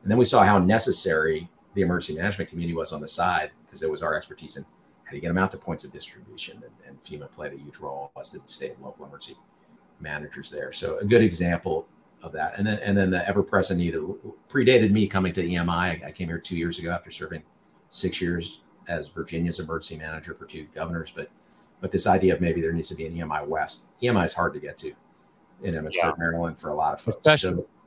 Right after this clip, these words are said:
Speaker 2: especially
Speaker 1: yeah.
Speaker 2: on the, for the West Coast people. Yeah.
Speaker 1: Yeah. So those are some of the, some of the plans. Uh,
Speaker 2: The one
Speaker 1: we're
Speaker 2: or
Speaker 1: looking
Speaker 2: two. You're not very
Speaker 1: Yeah,
Speaker 2: busy.
Speaker 1: just a few. And that's only a part of it. We're, we're reviewing right now our curriculum.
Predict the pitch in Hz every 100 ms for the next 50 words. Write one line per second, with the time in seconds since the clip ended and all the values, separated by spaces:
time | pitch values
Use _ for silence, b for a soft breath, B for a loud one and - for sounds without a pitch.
0 | _ 127 - 135 107 110 104 101 - 107
1 | 95 87 87 - 90 85 95 - 82 78
2 | - - 82 78 - - - - - 123
3 | 143 87 78 - - 135 135 185 180 -
4 | - 147 151 135 - 120 120 117 - 104
5 | 104 104 101 - - - _ _ _ _
6 | 90 87 85 160 139 151 143 110 - 101
7 | 104 - _ 143 165 160 - 90 90 -
8 | 87 95 104 147 160 107 76 - 113 120
9 | 135 120 - - 113 104 76 - - 101
10 | 101 110 98 - _ _ _ _ _ 110
11 | 101 98 123 127 117 110 104 104 98 -
12 | - 85 - 107 110